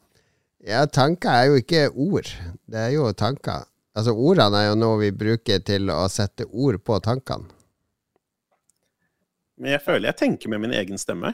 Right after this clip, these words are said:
Speaker 2: At det høres ut som meg når jeg
Speaker 1: Ja, det er
Speaker 2: tenker til meg selv.
Speaker 1: noen prosesser oppi det som gjør, gjør det for deg.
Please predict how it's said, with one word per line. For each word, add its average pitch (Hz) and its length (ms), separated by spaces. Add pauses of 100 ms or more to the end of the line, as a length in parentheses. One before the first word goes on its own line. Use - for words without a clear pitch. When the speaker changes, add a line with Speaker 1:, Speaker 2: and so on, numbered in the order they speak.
(220)
Speaker 2:
At 123 160
det 127 80
høres 101 340
ut 98 80
som 104 160
meg 101 160
når 98 140
jeg - 20
Speaker 1:
Ja, 135 140
det 147 180
er 147 220
Speaker 2:
tenker 120 240
til 98 100
meg 98 100
selv. 117 180
Speaker 1:
noen 120 220
prosesser 117 600
oppi 101 300
det 73 180
som 85 180
gjør, 95 560
gjør 95 340
det 80 120
for 117 160
deg. - 160